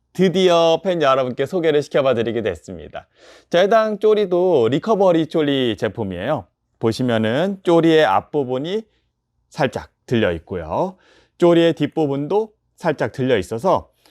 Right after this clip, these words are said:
제품을 착용해 보시고 걸어 보실 때마다 팬 여러분의 이 경쾌한 발걸음 있죠? 요 느낌이요. 이거 제대로 경험할 수 있어요. 발에 힘을 줘서 걷지 않더라도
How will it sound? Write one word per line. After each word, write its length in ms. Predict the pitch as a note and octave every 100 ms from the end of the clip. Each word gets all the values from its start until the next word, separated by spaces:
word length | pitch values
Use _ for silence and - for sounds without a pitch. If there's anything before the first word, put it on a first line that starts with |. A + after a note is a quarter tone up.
| _
제품을 720 | - C3 C3 C#3+ C#3 C3+ C#3 C#3
착용해 420 | G3 F3 E3+ - _ _ _ _ - F3+
보시고 440 | C3 - - - _ _ _ _
걸어 320 | - G2+ F#2+
보실 320 | G#2+ A2+ A2
때마다 760 | F2 F2+ E2 D#2+ E2 G#2+ F#3 F#3+ - - _ -
팬 180 | D3
여러분의 420 | C3 B2 B2 B2+ B2
이 40 |
경쾌한 600 | - B2 B2+ - B2+ B2
발걸음 540 | A2+ G2 G2+ A2 G#2+
있죠? 420 | E2+ - F#3 F#3+ - _ _ _ A2
요 140 | C#3
느낌이요. 540 | D#3 B2+ G#2 F2+ E2+ E2 _ _ _ -
이거 200 | D3 E3
제대로 360 | E3+ D#3+ E3
경험할 380 | D#3 B2+ C3 B2+
수 100 | A#2
있어요. 400 | F#2 - D#2+ E2+ _ _ _ _ -
발에 560 | C3 D#3 D#3+ F3 G#2
힘을 340 | A2+ A3 A3 G3+
줘서 240 | F#3 F#3+
걷지 300 | B2+ A2 E3
않더라도 760 | G#2+ G#2 C#3+ B2 D3 F3 E2